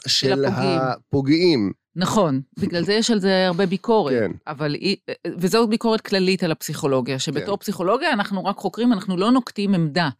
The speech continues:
Speaker 2: כן.
Speaker 1: בעצם גם אני כחוקרת פיוס, יש את הביקורת הזו על המחקר שלי,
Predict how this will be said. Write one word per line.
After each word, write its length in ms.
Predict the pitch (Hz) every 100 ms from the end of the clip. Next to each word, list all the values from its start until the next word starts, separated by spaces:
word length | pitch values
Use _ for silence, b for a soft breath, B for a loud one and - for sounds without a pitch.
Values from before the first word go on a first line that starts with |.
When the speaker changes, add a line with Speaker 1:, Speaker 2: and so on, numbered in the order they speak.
| _
Speaker 2:
כן. 200 | 120 80 - _
Speaker 1:
בעצם 380 | 135 175 - 214
גם 200 | 190 196
אני 160 | 208 214
כחוקרת 480 | 196 165 196 185 190
פיוס, 680 | 196 208 269 240 233 - -
יש 320 | - 185 208 202
את 100 | 185
הביקורת 460 | 143 - 226 294
הזו 140 | 185 165
על 60 |
המחקר 400 | 143 165 - 262
שלי, 340 | 311 196 175